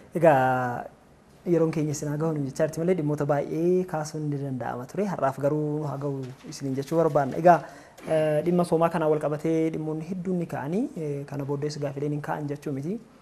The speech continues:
Gaafachuun hin badu garuu namoonni amantii keessa jirru keessumaa hoo amantoonni Ortodoksii Tawaahidoo umriin keenya gahee soomuu, dubbisuu, qayyabachuu dandeenyu kuni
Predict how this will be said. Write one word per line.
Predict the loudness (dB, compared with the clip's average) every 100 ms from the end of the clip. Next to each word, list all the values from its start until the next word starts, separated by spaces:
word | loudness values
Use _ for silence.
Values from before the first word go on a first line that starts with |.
| _ -12 -6
Gaafachuun | -6 -8 -8 -6
hin | -4
badu | -4 0
garuu | 0 -2 -6 -18 -6
namoonni | 0 2 2
amantii | 0 -2 -4
keessa | -4 -4 -4
jirru | -6 -8 -10
keessumaa | -10 -10 -8 -4
hoo | -2 -2
amantoonni | -4 -6 -8
Ortodoksii | -6 -8 -6
Tawaahidoo | -4 -4 -4 -4 -4
umriin | -4 -4 -4
keenya | -8 -8
gahee | -8 -6 -6
soomuu, | -8 -8 -6 -4 -6
dubbisuu, | -6 -8 -10 -10
qayyabachuu | -6 -4 -4 -6 -8 -4
dandeenyu | -2 -2 -4
kuni | -8 -6